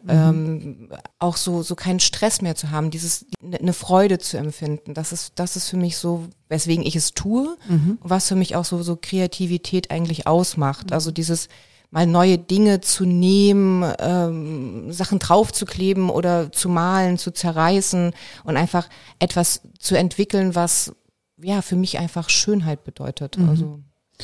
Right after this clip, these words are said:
Speaker 2: Und kannst du, wenn du so im kreativen Prozess bist, kannst du das körperlich fühlen? Also wenn du dich mal erinnerst, wenn du so mitten im Mang bist, also kannst du, ist es eine Körperempfindung auch, die du spüren kannst?
Speaker 1: Ja, also das, also ich, ich, ich setze mich stellenweise auch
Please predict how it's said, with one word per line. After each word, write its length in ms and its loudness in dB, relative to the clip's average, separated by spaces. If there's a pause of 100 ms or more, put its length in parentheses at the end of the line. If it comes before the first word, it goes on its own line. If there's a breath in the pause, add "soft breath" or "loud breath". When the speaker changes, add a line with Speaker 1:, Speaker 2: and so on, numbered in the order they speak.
(280 loud breath)
Speaker 2:
Und 160 6
kannst 340 2
du, 140 2
wenn 120 8
du 100 6
so 100 0
im 80 4
kreativen 480 0
Prozess 400 0
bist, 180 -2
kannst 280 -2
du 20 -2
das 220 0
körperlich 480 2
fühlen? 440 2
Also 380 2 (580 soft breath)
wenn 160 0
du 380 2
dich 260 -4
mal 220 2
erinnerst, 540 2
wenn 100 2
du 100 0
so 120 -2
mitten 240 0
im 100 -2
Mang 260 0
bist, 280 -2
also 200 -4
kannst 360 -2
du, 80 -2
ist 340 -4
es 100 -16
eine 120 2
Körperempfindung 760 -2
auch, 200 -8
die 160 -6
du 260 0
spüren 400 -2
kannst? 300 -14 (880 loud breath)
Speaker 1:
Ja, 380 4
also 180 4
das, 240 4
also 340 4
ich, 160 -2 (160)
ich, 280 -2
ich 100 0
setze 240 2
mich 100 4
stellenweise 560 2
auch 200 -6